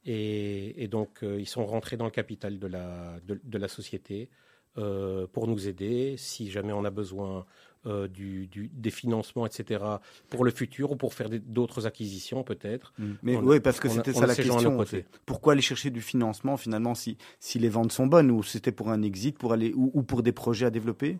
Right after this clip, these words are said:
Speaker 1: Alors d'abord, moi, ça m'a permis de faire mon exit financier. Donc, euh, moi, j'ai senti que c'était le moment pour moi de,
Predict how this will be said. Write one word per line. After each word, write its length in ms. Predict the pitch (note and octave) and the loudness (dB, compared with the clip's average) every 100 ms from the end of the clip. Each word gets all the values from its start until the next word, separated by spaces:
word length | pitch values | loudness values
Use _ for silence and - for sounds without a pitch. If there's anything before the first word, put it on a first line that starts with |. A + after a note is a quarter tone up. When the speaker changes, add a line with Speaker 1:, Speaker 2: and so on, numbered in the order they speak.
| _ - | _ -8
Speaker 1:
Alors 220 | A2+ A2 | -4 0
d'abord, 300 | A#2+ A#2+ D3+ | 0 0 0
moi, 140 | D3+ | 0
ça 140 | D#3 C#3+ | -2 -4
m'a 120 | C3+ | -2
permis 240 | C3+ B2 | -2 -2
de 60 | B2 | -4
faire 140 | - | -2
mon 140 | B2+ B2 | 0 0
exit 260 | A2 A#2 - | -2 -8 -6
financier. 520 | A#2 G#2+ - G2 A#2 _ _ | -4 -4 -4 -10 -12 _ _
Donc, 380 | A#2 G2 F#2+ - | -14 -8 -8 -6
euh, 320 | G#2 G2 F#2+ | -6 -4 -4
moi, 220 | F#2 G#2 A2 | -4 -4 -4
j'ai 180 | G2+ | -6
senti 380 | G2 A2+ G#2+ - | -8 -6 -6 -8
que 80 | - | -8
c'était 240 | A#2 - | -10 -4
le 100 | G#2+ | -4
moment 340 | G#2 G#2 G#2+ G#2+ | 0 0 0 -2
pour 160 | - | -4
moi 200 | G2+ G#2+ | -4 -4
de, 280 | G2 G2 F#2 | -2 -4 -4